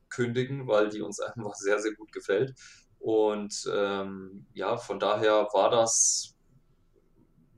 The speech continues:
wie es wahrscheinlich auch in Zukunft wieder sein wird, einfach quasi ein, ein Überwintern, aber mit ganz normal steuerlichem Wohnsitz in Deutschland. Kann es sich vielleicht irgendwann ändern? Ja, m-, möglich, will's nicht ausschließen,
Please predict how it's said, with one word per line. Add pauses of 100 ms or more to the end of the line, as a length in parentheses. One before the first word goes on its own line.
(140)
wie
es
wahrscheinlich
auch
in
Zukunft
wieder
sein
wird, (260)
einfach
quasi
ein,
ein
Überwintern, (160)
aber
mit
ganz
normal
steuerlichem
Wohnsitz
in
Deutschland. (680)
Kann
es
sich
vielleicht
irgendwann
ändern? (840)
Ja,
m-,
möglich,
will's
nicht
ausschließen,